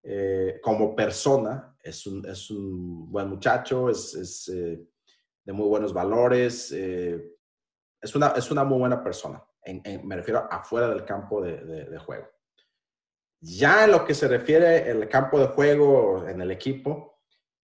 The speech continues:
eh, creo que Kirk Cousins, no a propósito, no porque él lo esté haciendo a propósito, pero creo que Kirk Cousins es la manzana de la discordia en ese vestidor.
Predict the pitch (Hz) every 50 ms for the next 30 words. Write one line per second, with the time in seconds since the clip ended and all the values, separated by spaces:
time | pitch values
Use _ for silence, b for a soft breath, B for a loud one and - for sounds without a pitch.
0 | _ _ _ - 113 110 110 110 - - - - - _ _ _ - 139 151 147
1 | - - - - - 185 180 - - 180 175 175 - 190 190 190 - - - -
2 | _ _ _ _ _ _ _ _ _ _ _ _ _ _ _ _ _ _ 127 127
3 | 135 143 156 170 196 196 - 160 143 - - 120 107 - - 127 120 - - 104
4 | - - 98 92 104 110 123 127 - 160 143 - - 123 107 - - 113 120 127
5 | 139 - - 117 113 110 104 98 - - - 113 110 110 120 113 - - 101 98
6 | - - 113 107 107 113 110 - - - - - 117 - - - - 95 - -
7 | 110 107 107 110 - 131 131 - 196 - 214 202 208 - 156 156 160 175 185 180
8 | - - _ _ - 135 147 160 165 - - 180 170 165 135 117 110 - - 131
9 | 120 131 139 143 135 117 113 107 104 101 92 - - - 123 110 110 110 117 117
10 | 127 131 - - - 107 101 104 107 - - 127 127 131 - - 151 143 165 226
11 | 277 262 277 - -